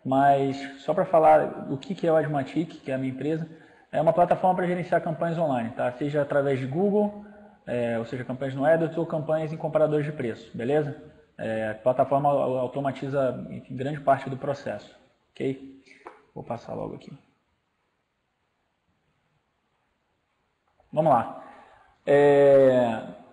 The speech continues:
o roteiro do, do, do nosso, do nosso webinar, tá? A gente vai falar aqui, até em parte, rápido, sobre os canais de marketing digital, tá? E aí a gente depois vai focar em comparadores, mas vamos fazer um,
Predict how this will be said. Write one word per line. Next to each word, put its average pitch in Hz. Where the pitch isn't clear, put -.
o -
roteiro 185
do, 208
do, 170
do 165
nosso, 165
do 143
nosso 151
webinar, 127
tá? 131
A 120
gente 151
vai 165
falar 143
aqui, 131
até 139
em 135
parte, 135
rápido, 123
sobre 131
os 127
canais 139
de 139
marketing 131
digital, 123
tá? 123
E 120
aí 117
a 117
gente 117
depois 117
vai 123
focar 117
em 113
comparadores, 120
mas 117
vamos 143
fazer 139
um, 139